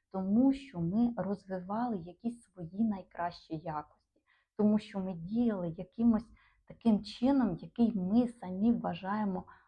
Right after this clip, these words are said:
гарним і правильним. Це буде давати таке відчуття задоволення і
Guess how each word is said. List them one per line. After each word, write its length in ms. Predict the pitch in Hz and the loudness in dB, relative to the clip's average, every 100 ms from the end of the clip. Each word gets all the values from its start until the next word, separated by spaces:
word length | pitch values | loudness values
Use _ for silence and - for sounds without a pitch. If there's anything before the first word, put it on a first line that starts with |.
| _ | _
гарним 640 | 160 185 180 165 160 156 220 | -4 0 0 0 -4 -8 -12
і 80 | 190 | -16
правильним. 720 | - 180 180 165 143 147 - - _ _ _ _ _ _ _ | -14 -8 -4 -4 -4 -10 -16 -20 _ _ _ _ _ _ _
Це 160 | 240 269 | 0 0
буде 360 | 214 214 196 | 0 -2 -2
давати 500 | 175 185 202 220 220 | -2 -2 0 0 -2
таке 320 | 202 - 208 202 196 | -8 -10 -6 -6 -8
відчуття 560 | - 202 - 214 214 | -12 -14 -8 -4 -4
задоволення 1000 | 175 190 170 175 165 226 240 185 165 160 - | -2 -4 -4 -4 -2 0 0 -2 -2 -4 -8
і 240 | 190 190 | -8 -8